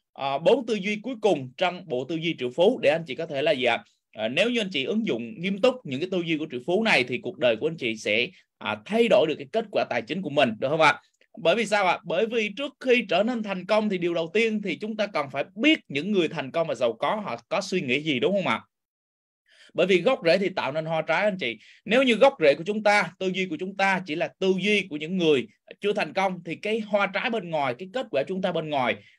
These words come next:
à, vẫn sẽ chưa thành công. Dù anh chị có thay đổi bao nhiêu công việc, dù anh chị có làm công việc này hoặc là làm công việc kia thì chúng ta cũng sẽ chưa đạt được cái kết quả như mình mong muốn được. Rồi, những anh chị nào đã,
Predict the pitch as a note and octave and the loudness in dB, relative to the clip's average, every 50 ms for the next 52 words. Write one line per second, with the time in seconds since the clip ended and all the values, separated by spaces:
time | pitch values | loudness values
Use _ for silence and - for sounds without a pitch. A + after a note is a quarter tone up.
0 | _ _ _ - A2 A2 A2+ A#2 A2+ A#2+ A#2+ D3+ F3+ F#3 - - B2 - - F3 | _ _ _ -4 0 0 0 2 2 0 0 0 -2 -6 -6 -6 -6 -4 -2 -4
1 | D#3 D3+ C3 A2 - - C3 C3+ A#2+ - _ _ _ _ - C#3+ D3+ E3 D#3 D3+ | -4 -4 -4 -6 -4 -2 -2 -2 -4 -6 _ _ _ _ -4 2 4 4 6 6
2 | C#3 F3 F#3 F#3 D3 C3+ - F3+ F#3 F#3+ F#3+ F3 E3 D#3+ F#3+ F#3+ F#3 F#3 F3+ E3+ | 4 4 2 0 -4 -4 -4 -4 -4 -2 -2 0 0 0 0 0 -2 -4 -4 -4
3 | E3+ E3+ D#3+ D#3+ E3 D#3+ D#3 B2+ C3 A#2 A2 A2 A2 C3 B2 - B2 D3 C3+ B2+ | -6 -6 -6 -4 -6 -6 -4 -2 -2 -2 -2 -2 -4 -4 -2 -2 -2 -2 -4 -8
4 | A#2 - F#3 F#3+ F3 D#3 C3+ B2 A#2 A2 D3 D3+ C#3 C3 A#2 - A2+ A#2 A2 A2 | -6 -4 -4 -2 -2 -2 -2 -2 -2 -2 -2 -2 -2 -4 -8 -6 -4 -4 -4 -4
5 | B2 B2 - A2 A2 A#2 B2 A#2 A2+ A#2 C3 B2+ B2+ B2 A2+ A2 C#3+ D3 D#3 C3+ | -4 -6 -6 -6 -4 -4 -4 -6 -6 -6 -6 -6 -6 -8 -6 2 4 6 6 6
6 | - - - - _ - C#3+ C#3+ G3+ G#3+ G#3+ G#3+ G3+ G3+ D#3+ E3 E3+ D#3 B2+ C3+ | 4 -4 -20 -10 _ -4 -2 0 0 0 2 2 2 2 0 -4 -2 2 2 2
7 | F3 F#3+ F#3+ - _ _ _ _ - C4 B3 G#3+ - F#3+ F#3+ C#3 C#3 E3 E3+ F#3 | 2 2 -2 -12 _ _ _ _ 4 6 6 6 6 4 0 -4 -4 -4 -4 -4
8 | A#3 A3 G#3+ G#3+ - - E3+ E3 D3 C3 A#2+ C3 C#3 D3 D3 D#3+ G#3 G#3 F3 C3+ | -4 -2 0 -2 0 0 -2 -4 -6 -4 -4 -4 -4 -2 -2 0 2 4 4 4
9 | - - _ _ _ _ _ _ _ _ _ _ _ _ _ _ _ _ - - | 2 0 _ _ _ _ _ _ _ _ _ _ _ _ _ _ _ _ -20 -20
10 | _ _ _ _ _ _ _ _ _ _ _ _ _ _ - - E3+ F#3 F3+ F3+ | _ _ _ _ _ _ _ _ _ _ _ _ _ _ 0 2 4 4 4 4
11 | G#3 A#3 A3+ G#3 E3 D#3 E3 F3 E3+ D#3+ D3+ D3+ F3 | 2 0 2 2 0 0 0 -2 -2 0 0 0 -2